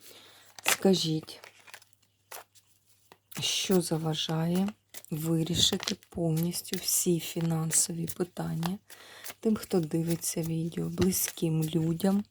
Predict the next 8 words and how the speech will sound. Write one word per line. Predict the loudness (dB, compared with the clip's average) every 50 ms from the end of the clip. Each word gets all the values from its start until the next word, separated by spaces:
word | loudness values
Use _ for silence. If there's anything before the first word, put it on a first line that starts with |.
| _ -12 -12 -12 -12 -14 -20 -20 -20 -20 -20 -20 -20 -20 -14 -10
закрити | -6 0 2 2 2 2 0 0 0 0 0 0 -8 -10 -10 -8
повністю | -6 -2 -2 0 0 -2 -2 -4 -8 -10 -12 -12 -12 -10
всі | -10 -8 -8 -10
кредити, | -10 -10 -6 -2 -2 -2 0 0 2 2 2 2 0 -4 -4
борги | -4 -2 2 2 2 2 2 -4 -2 -2 0 0
віддати, | 0 -2 -6 -6 -6 -6 -6 -6 -6 -6 -8 -4
от, | -2 -4 -4 -4 _ _ -20 -20 _ _ _ -20 -18 -18 -16 -18 -18 -18 -20 -20 -20 -6 2
по-, | 2 2 2